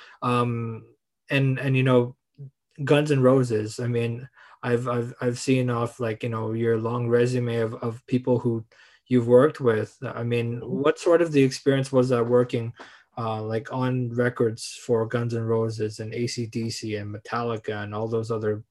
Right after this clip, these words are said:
Speaker 1: big bands that are, uh, you know, historic in, in the music industry and, you know, legends of kind of music, I would put it
Speaker 2: Yeah.
Speaker 1: that way.
Speaker 2: <laughs> Yeah. Well, y-, you know, it's for sure, it's fun. And, and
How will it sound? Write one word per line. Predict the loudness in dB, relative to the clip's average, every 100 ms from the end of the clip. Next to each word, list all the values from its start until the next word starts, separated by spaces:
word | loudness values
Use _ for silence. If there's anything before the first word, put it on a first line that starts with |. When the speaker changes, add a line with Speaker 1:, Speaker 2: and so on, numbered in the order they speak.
| _
Speaker 1:
big | -8 -4
bands | -6 -4 -8 -10 -16 -20 -20 _
that | -4
are, | 0 0 -2 -8
uh, | -12 -10
you | -8
know, | -8 -10 _
historic | -10 -4 4 6 6 2 -2
in, | -8
in | -8 -8 -6
the |
music | -4 -4 -4 -6
industry | -8 -8 -8 -6 -4
and, | -6 -8 -14 _ _ _
you | -8
know, | -6 -6 -8 -6
legends | 0 0 0 -4 -6 -6
of | -6 -6 -12 -20 _ _
kind | -6 -4
of |
music, | -2 -2 -2 -4 -6
I |
would | -6 -8
put | 0 2
it | 2
Speaker 2:
Yeah. |
Speaker 1:
that | -2 -14 -16
way. | -18 _ _ _ _ _ -20 -20 _ _ _ -4
Speaker 2:
<laughs> | -4 0
Yeah. | -2 -2 -20 _ -20 -18 -2 6
Well, | 10 10 8 6 -10 _ _ -18
y-, | -16
you | -14 2 8
know, | 8 8
it's | 4 -2 -10
for | -6
sure, | 2 6 6
it's | 4 0
fun. | 2 6 6
And, | 4 0
and | -6 -6 -8 -14